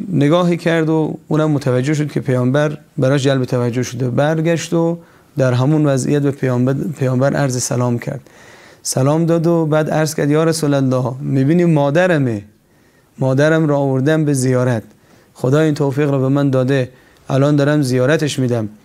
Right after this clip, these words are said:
شما بفرمایید، حالا می‌خواست مثلاً یه قوت قلب پیدا کنه و اطمینانی که بالاخره حق مادر رو ادا کرده یا نه.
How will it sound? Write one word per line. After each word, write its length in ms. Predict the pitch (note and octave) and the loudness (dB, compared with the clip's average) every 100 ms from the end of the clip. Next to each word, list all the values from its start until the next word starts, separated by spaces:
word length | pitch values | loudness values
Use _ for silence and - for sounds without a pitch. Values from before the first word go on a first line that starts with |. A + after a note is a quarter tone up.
| - - - | -20 -20 -8
شما 280 | - C#3+ E3+ | 0 2 2
بفرمایید، 560 | G3 F#3 F3+ E3 D3 | 0 2 2 2 2
حالا 160 | D3+ F3+ | 0 0
می‌خواست 440 | E3+ E3 E3 - | 0 0 -2 -2
مثلاً 340 | D#3+ - D3+ D#3+ | -4 0 2 2
یه 120 | E3 | 0
قوت 380 | E3 C#3+ C3+ C3 | 0 0 0 -2
قلب 300 | - E3 D#3+ | -2 0 0
پیدا 300 | D3+ D3+ D#3+ | 0 0 0
کنه 280 | D#3 D#3 C#3 - _ _ _ - | 0 -2 -4 -12 _ _ _ -2
و 60 | C3+ C3 C3 C3+ | 0 2 0 0
اطمینانی 540 | C3+ - C#3 D3 D#3 | -2 -2 0 2 0
که 140 | D3 C3+ | 0 -2
بالاخره 340 | C3+ B2+ D3 | 0 0 0
حق 260 | C#3+ D3 C#3+ | 0 0 0
مادر 360 | C3 B2+ D3+ | 0 2 2
رو 160 | D3+ C#3 | 2 0
ادا 180 | C#3 D3 | 0 0
کرده 320 | C#3+ C3+ C3+ | 0 0 0
یا 120 | B2 | 0
نه. 140 | A2+ | -2